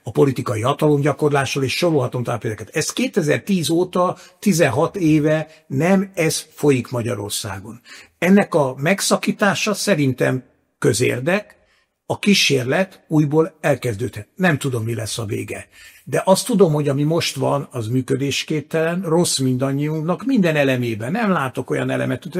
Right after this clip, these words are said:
Mondja, mondja, mondjátok, mondja Orbán maga, ugye, családtámogatás rendszere, a rezsi-, re-, rezsicsökkentés. Ezek mind olyan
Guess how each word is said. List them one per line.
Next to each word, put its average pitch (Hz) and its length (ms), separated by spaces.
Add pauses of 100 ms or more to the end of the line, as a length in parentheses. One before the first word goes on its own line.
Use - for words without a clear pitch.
(360)
Mondja, 180 360
mondja, 185 400
mondjátok, 165 560 (120)
mondja 165 560
Orbán 139 440
maga, 143 280
ugye, 135 300
családtámogatás 131 1000
rendszere, 131 480 (280)
a 165 100
rezsi-, 165 500
re-, 190 260
rezsicsökkentés. 143 1120
Ezek 165 300
mind 240 320
olyan 170 440